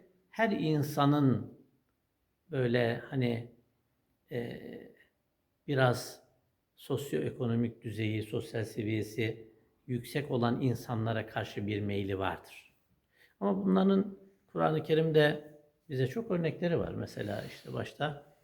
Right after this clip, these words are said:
Abese suresinde Peygamber Efendimizin, e, işte Mekke'nin ileri gelenlerinden birisine tebliğ yaparken, e, kör bir sahabinin yanına gelmesi veya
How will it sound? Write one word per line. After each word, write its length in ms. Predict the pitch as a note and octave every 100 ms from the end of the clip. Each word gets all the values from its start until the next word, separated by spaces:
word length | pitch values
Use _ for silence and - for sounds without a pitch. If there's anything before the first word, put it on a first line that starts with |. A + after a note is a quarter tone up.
| _ _ _ D3
Abese 600 | A#2+ A2+ - G#2+ - - _
suresinde 760 | _ - A#2 F#2+ - G2+ C3 D3
Peygamber 420 | B2 A2 A2 G2+
Efendimizin, 720 | G2+ - A2+ G#2 G2 - F3 F3 - - _ _ _ _
e, 360 | - B2 C3+ - - _ _
işte 240 | - -
Mekke'nin 600 | A2 G#2+ - A2 G#2+ G2 - _ -
ileri 320 | - A2+ G#2
gelenlerinden 920 | G#2+ G#2 G2+ G2 G2 G2+ G2 F#2+ -
birisine 380 | A2+ G2+ - G2+
tebliğ 380 | - A2 G2+ A2
yaparken, 720 | G2 - C3+ - F3+ A3+ - - _ _ _ _ _ _ _
e, 240 | C#3 C3
kör 340 | - F3 D#3+ C3
bir 140 | A#2+
sahabinin 1120 | - C3+ A2+ A2 G#2+ G#2+ A#2+ F#3+ A3+ - - _ _ _ _
yanına 360 | B2+ B2+ A#2+ A#2+
gelmesi 560 | A2 G2+ F#2 E2+ - B2+
veya 320 | B2 A#2